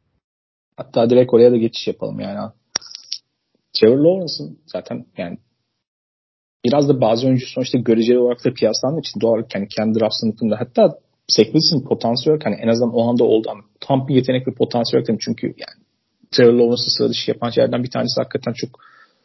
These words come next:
uzun boyu, boyu yani. O da bir faktör yani sonuçta değerlendirilen şeylerde. Zach Wilson'ın draft sınıfında belki ondan daha iyi en azından şu an için olduğunu düşünen kişiler de var değerlendirmelerde.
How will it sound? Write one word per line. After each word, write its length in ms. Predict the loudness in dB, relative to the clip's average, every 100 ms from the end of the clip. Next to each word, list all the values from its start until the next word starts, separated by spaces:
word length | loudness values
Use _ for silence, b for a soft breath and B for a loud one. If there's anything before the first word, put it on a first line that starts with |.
| b _ _ 0
uzun 280 | 4 6
boyu, 180 | 8 6 4 2
boyu 200 | 6 8
yani. 220 | 6 2 -14 -4
O 120 | 0
da 40 | 0
bir 120 | 0
faktör 320 | -6 -4 -4
yani 140 | -4 -6
sonuçta 360 | -10 -12 -6 -4
değerlendirilen 520 | -2 -2 -2 -2 -4
şeylerde. 360 | -4 -4 -4 -6 -10 _ _ _ -10 -10 _ _ _ _ _ _ _ _ -20 -20 _ _ _ _ -20 -20 _ _
Zach 160 | 0 4
Wilson'ın 460 | 4 2 0 -2
draft 220 | -2 -2 -2 -6 -2
sınıfında 440 | -2 0 -2 0
belki 200 | 0 0
ondan 280 | 0 0 2
daha 220 | 2 2
iyi 160 | 2 2
en 40 |
azından 220 | 0 -4
şu 160 | -4 -2
an 60 | -2
için 140 | -4
olduğunu 320 | -2 0 0
düşünen 260 | 0 -2 -2
kişiler 400 | -4 -2 -2 -2
de 60 |
var 220 | -6 -6 -6
değerlendirmelerde. 840 | -6 -6 -10 -14 -14 -14 -14